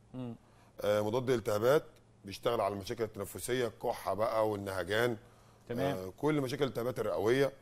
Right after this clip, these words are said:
Speaker 2: بيشتغل على النزلات المعويه، الاسهال، الاسهال بانواعه،
Speaker 1: تمام.
Speaker 2: الاسهال المدمم،
Speaker 1: مم.
Speaker 2: آه، بيشتغل على التهابات الضرع.
Speaker 1: تمام.
Speaker 2: اللي هو
Speaker 1: المنتج الثالث؟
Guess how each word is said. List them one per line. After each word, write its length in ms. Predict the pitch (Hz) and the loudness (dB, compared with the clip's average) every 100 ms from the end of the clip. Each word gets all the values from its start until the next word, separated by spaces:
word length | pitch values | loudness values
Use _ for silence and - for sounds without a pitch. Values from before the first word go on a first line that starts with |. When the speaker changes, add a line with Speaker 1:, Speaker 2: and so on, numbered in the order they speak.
| - - - - - | -20 -20 -20 -20 -14
Speaker 2:
بيشتغل 380 | 92 98 135 127 | -12 -2 2 4
على 120 | 110 | 2
النزلات 400 | 113 104 107 127 | 0 -2 -2 -2
المعويه، 600 | 113 104 90 110 135 139 - - | -4 -4 0 2 4 2 -2 -12
الاسهال، 500 | 104 107 - 113 - | -8 -6 0 2 2
الاسهال 420 | 107 107 - 117 | -4 -8 -4 -2
بانواعه، 560 | 113 104 104 117 123 139 - - - | -2 -4 0 2 2 0 -4 -18 -12
Speaker 1:
تمام. 160 | 113 | -10
Speaker 2:
الاسهال 280 | 117 104 107 | -8 -2 0
المدمم، 580 | 107 95 117 127 143 120 - - | 0 2 2 4 2 0 -8 -16
Speaker 1:
مم. 200 | 117 117 - - | -12 -12 -12 -10
Speaker 2:
آه، 40 | |
بيشتغل 340 | - - 123 110 | -10 -4 -2 2
على 260 | 113 120 | 0 -2
التهابات 540 | 104 - 95 95 117 120 | -6 -8 -6 -4 -4 -4
الضرع. 380 | 110 101 104 - - - | -4 -2 -2 -6 -14 -10
Speaker 1:
تمام. 220 | 113 113 | -8 -6
Speaker 2:
اللي 220 | 107 131 | -2 2
هو 80 | 120 | 4
Speaker 1:
المنتج 160 | 120 135 | 4 0
الثالث؟ 440 | - 151 170 190 | -4 0 0 0